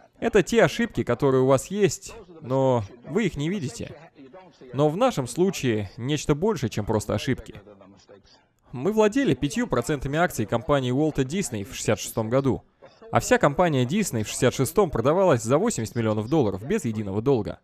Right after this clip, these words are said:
Всего четыре миллиона долларов дали нам пять процентов компании, а они потратили семнадцать миллионов на то, чтобы построить парк с пиратской тематикой. В шестьдесят шестом году компания продавалась меньше в пять раз по сравнению с аттракционами, у них было так много аттракционов.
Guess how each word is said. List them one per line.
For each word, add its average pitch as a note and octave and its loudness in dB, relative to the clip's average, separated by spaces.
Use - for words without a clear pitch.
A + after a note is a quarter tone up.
Всего A#3+ 0
четыре A#3 0
миллиона F3+ 4
долларов C3 4
дали D#3 4
нам G#2+ -2
пять - -2
процентов G2+ -4
компании, A#2+ -2
а A#2 2
они G#3+ -2
потратили B2+ 2
семнадцать D3 -2
миллионов C3 0
на B2 -2
то, F#3 0
чтобы - -8
построить A#2+ -4
парк E3 -2
с - -14
пиратской A2 -2
тематикой. - -4
В - -20
шестьдесят - 0
шестом G3+ -2
году G3 2
компания C3+ 0
продавалась C#3 0
меньше F3+ -6
в - -12
пять A#2 0
раз E3+ 2
по - -14
сравнению A2+ -4
с - -16
аттракционами, A#2 -2
у A#2+ -6
них C3+ -4
было C#3 2
так - -6
много C3+ 0
аттракционов. A2+ -4